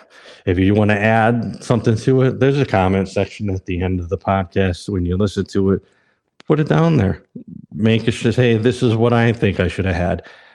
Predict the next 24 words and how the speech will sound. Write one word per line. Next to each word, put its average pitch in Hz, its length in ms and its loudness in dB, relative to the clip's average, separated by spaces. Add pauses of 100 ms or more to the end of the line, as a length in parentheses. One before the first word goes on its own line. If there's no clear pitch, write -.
(220)
That's 95 260 -2
okay. 78 340 -4 (380)
Or 120 80 2
you 123 120 2
know 127 100 2
what? 135 280 0
Better 131 320 2
off, 143 320 -2 (680)
share 117 420 0
it. 117 100 0
What 123 100 2
do 110 60 2
you 110 160 4
think 110 240 0
about 117 360 2
this? 127 280 -2
What 110 240 0
did, 110 260 0
uh, 107 580 0
what 110 180 -2
did 110 140 -2
he 113 80 -4
miss 110 260 -8
here? 113 340 -2